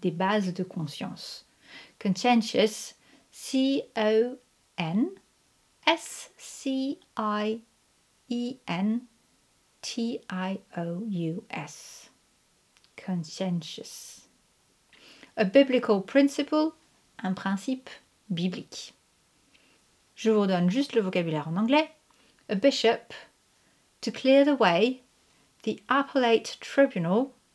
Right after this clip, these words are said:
to prevent, the judicial procedures,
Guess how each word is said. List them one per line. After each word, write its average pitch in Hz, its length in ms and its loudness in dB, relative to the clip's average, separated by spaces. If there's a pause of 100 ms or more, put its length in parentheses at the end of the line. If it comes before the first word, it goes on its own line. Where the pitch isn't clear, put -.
(600)
to 247 120 -2
prevent, 226 840 0 (880)
the 233 100 2
judicial 254 560 2
procedures, 254 1000 0